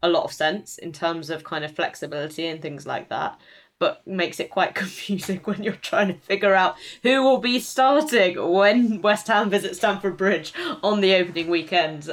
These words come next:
Uh, but Abdullah, Mia kind of touched on this earlier. Pernille Harder, Fran Kirby, Sam Kerr,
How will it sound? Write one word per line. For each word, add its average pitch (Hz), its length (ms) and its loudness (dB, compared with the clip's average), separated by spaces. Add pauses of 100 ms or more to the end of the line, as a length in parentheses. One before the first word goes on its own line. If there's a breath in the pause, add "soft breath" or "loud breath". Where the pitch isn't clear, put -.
Uh, 170 300 4
but 208 220 2
Abdullah, 220 380 4 (600 loud breath)
Mia 277 240 4
kind 294 200 4
of 214 60 0
touched 214 220 0
on 214 60 2
this 196 100 2
earlier. 185 640 6 (340)
Pernille 254 260 4
Harder, 208 280 6
Fran 196 240 2
Kirby, 180 340 4
Sam 170 220 -2
Kerr, 143 260 -4